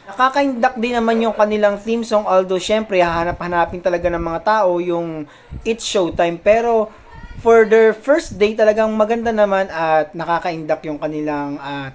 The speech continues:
theme song. And makikita mo naman sa mukha ng mga tao, ng mga host, ng mga madlang people na nandoon na talaga namang masaya din sila at hindi pilit yung kanilang kaligayahan. Pati rin yung hosting styles ni Luis Manzano, wala tayong masasabi dyan.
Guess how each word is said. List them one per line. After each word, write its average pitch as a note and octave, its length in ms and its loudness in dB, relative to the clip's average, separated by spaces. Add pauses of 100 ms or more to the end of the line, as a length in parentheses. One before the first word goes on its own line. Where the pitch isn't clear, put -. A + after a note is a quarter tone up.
theme E3 240 -4
song. D3 320 -2 (480)
And G3 240 4
makikita C4+ 480 -2
mo C4+ 80 0
naman B3+ 320 0
sa B3 80 0
mukha A3 400 0
ng G#3+ 160 -2
mga G3 240 -2
tao, G3+ 320 4
ng F#3+ 160 -4
mga F3+ 320 -4
host, C#4+ 320 0 (340)
ng G3 120 0
mga G3+ 320 2 (480)
madlang F3+ 400 2
people B3+ 320 -4
na A3 200 -2
nandoon G#3+ 320 0
na G#3 40 -4
talaga A3+ 280 2
namang A3+ 280 0
masaya A3+ 440 0
din G3 160 -6
sila F3+ 320 -2
at A#3+ 120 -6
hindi A3 360 -4
pilit A#3 400 -6
yung G#3+ 160 -2
kanilang G3+ 400 0
kaligayahan. E3+ 760 -2 (360)
Pati C4 240 2
rin D4+ 240 2
yung D4 160 2
hosting B3+ 480 -4
styles A#3+ 400 -4
ni A3+ 320 -2
Luis G3+ 240 -4
Manzano, G3 440 -2
wala E3 200 2
tayong D#3 240 0
masasabi D3 400 -6
dyan. D#3 160 -4